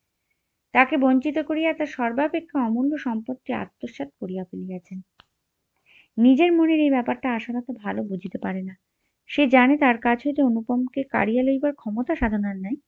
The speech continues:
সাধনাকে অনুপম যতই ভয় করুক, সাধনার মনে কষ্ট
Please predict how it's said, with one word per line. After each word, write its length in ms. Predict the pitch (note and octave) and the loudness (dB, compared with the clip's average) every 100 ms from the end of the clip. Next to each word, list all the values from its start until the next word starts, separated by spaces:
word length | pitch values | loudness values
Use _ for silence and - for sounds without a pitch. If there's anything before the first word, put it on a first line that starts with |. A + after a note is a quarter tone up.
| _ _ _ _ _ | _ _ _ _ _
সাধনাকে 560 | - A3+ A3+ C#4+ D#4 E4+ | 2 4 6 6 4 2
অনুপম 360 | C#4+ B3 C4 C#4 | 2 2 2 2
যতই 360 | A3+ G3+ B3+ D4+ | 2 0 -2 -2
ভয় 240 | C4+ A3 | 0 0
করুক, 280 | G3+ G3+ A#3+ - _ _ - | -2 -6 -8 -12 _ _ -10
সাধনার 480 | - A3 A#3+ C4+ C#4 | 2 4 6 6 6
মনে 220 | A#3 A#3+ C4 | 4 2 0
কষ্ট 240 | G#3+ - | -4 -4